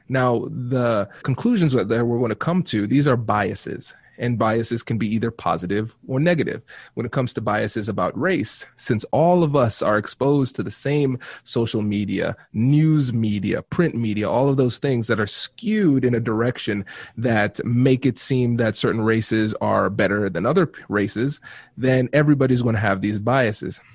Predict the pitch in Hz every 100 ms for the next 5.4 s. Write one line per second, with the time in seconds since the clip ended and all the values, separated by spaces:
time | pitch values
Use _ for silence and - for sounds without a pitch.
0 | - - 113 127 117 120 139 127 107 101
1 | - - - - 113 113 110 110 117 110
2 | 110 104 107 120 113 113 113 107 104 101
3 | 107 101 104 98 - - 107 113 113 110
4 | 104 113 107 101 - 117 110 101 101 95
5 | 92 98 - -